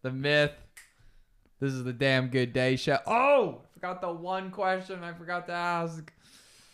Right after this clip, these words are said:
If you could go back in time and you could have told yourself at sixteen years old, you at thirty to you at sixteen, and you could have said something that could have saved you a ton of time, money, heartache, headache.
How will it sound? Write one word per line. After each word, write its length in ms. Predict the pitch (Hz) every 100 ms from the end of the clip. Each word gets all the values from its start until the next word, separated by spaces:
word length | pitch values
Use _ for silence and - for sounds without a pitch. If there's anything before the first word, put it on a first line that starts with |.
| _ _
If 140 | - 127
you 80 | 139
could 80 | 156
go 160 | 151
back 300 | 131 123 127
in 100 | 135
time 420 | 127 104 87 78 - _ _ _ _
and 120 | 120
you 100 | 117
could 160 | - 131
have 100 | 113
told 340 | - 123 113 107
yourself 500 | 104 - 87 85 - _ -
at 300 | 95 80 - _ _ _
sixteen 540 | _ - 131 - 127 113
years 240 | 107 104
old, 320 | 107 80 85 - _ - _ - _ -
you 240 | 120 120
at 180 | 113 -
thirty 340 | 120 117 117 113
to 140 | -
you 160 | 113 117
at 160 | 107 -
sixteen, 720 | - 117 - - 110 73 113 _ _ _ _ -
and 80 | 123
you 60 |
could 120 | 120
have 80 | 120
said 260 | - 123 117
something 320 | 120 110 107 104
that 220 | 95 -
could 120 | 120
have 80 | 110
saved 200 | - 110
you 60 | 104
a 20 |
ton 200 | - 110
of 100 | 101
time, 540 | - 120 107 107 107 113
money, 420 | - 107 104 107
heartache, 600 | 101 - 104 101 101 98
headache. 540 | - 98 98 101 -